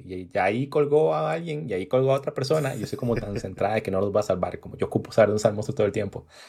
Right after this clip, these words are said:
Speaker 1: Y después el monstruo tiene como una teletransportación. O es la primera vez que usted ve el monstruo y el man nada más como tiene una sierra eléctrica y salta doce metros al frente suyo. <laughs> Y yo es como, "Shit,
Speaker 2: Ujú.
Speaker 1: usted no debería estar aquí tan cerca tan rápido". <laughs> ¿Entiende?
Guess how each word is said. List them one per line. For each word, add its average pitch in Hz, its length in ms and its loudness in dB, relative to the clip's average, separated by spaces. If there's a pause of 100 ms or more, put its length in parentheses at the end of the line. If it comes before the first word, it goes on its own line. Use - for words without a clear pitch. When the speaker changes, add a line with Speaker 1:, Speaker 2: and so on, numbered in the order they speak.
(160)
Speaker 1:
Y 101 60 4
después 104 220 2
el 120 100 6
monstruo 110 240 4
tiene 101 180 -2
como 90 420 -6
una 98 240 2
teletransportación. 92 840 -2
O 107 100 2
es 101 80 2
la 98 100 2
primera 104 160 2
vez - 80 -2
que 101 60 -8
usted 107 120 2
ve 104 60 6
el 101 60 2
monstruo 107 300 0
y - 20 -2
el 87 60 -4
man 90 140 -2
nada 95 100 -2
más - 80 -6
como 92 280 -6 (380)
tiene 110 160 2
una 113 80 4
sierra 110 180 4
eléctrica 107 380 0
y - 20 -4
salta 98 240 0
doce 104 340 0
metros 107 360 -2
al 92 80 -8
frente 110 280 -4
suyo. 120 300 2
<laughs> - 20 0
Y 127 60 0
yo 131 100 2
es - 140 -2
como, 139 180 -4
"Shit, 156 420 0
Speaker 2:
Ujú. 135 100 -4
Speaker 1:
usted 120 160 -6
no 117 40 -2
debería 120 120 2
estar 120 160 2
aquí - 120 -6
tan 120 160 2
cerca 113 240 -2
tan 107 140 -6
rápido". 101 240 -2
<laughs> - 40 -20
¿Entiende? 135 840 4